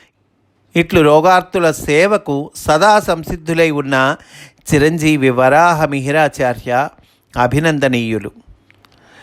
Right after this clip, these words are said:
గురుదేవుల జీవితము వారి బోధలకు దర్పణము. మనము సదా వీరి ఈ గుణములను ప్రేమించి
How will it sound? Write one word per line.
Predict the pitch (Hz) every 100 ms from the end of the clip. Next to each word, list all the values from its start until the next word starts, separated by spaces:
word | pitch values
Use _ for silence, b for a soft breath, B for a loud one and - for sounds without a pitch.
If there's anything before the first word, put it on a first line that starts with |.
| b b
గురుదేవుల | 139 147 156 156 147 139
జీవితము | 135 156 170 170 170 202 b b b 160
వారి | 165 160
బోధలకు | 147 156 175 185 170 151
దర్పణము. | 139 135 - 175 135 113 _ _ - _ _ _ _ _ _ _ _ 143
మనము | 135 139 127 127 151 B B B -
సదా | - 147 135 170 156 135 156 - _ _ 147
వీరి | 143 165 160 160 160
ఈ | 156 160 143
గుణములను | 139 139 165 175 160 127
ప్రేమించి | 139 139 165 175 - 220 302